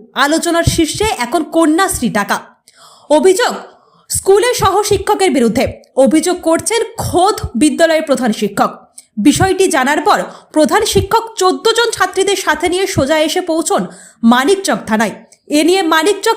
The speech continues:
থানায় লিখিত অভিযোগ দায়ের করেন। ঘটনাটি ঘটেছে মানিকচক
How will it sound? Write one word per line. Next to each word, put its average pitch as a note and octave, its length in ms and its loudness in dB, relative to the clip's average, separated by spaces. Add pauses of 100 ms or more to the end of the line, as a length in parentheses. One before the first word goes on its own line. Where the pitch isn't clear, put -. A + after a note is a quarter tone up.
থানায় G4+ 260 0
লিখিত E4 320 0
অভিযোগ G4 420 0
দায়ের C4+ 260 2
করেন। A3 220 0 (440)
ঘটনাটি D4 440 0
ঘটেছে E4+ 360 0
মানিকচক G4 480 0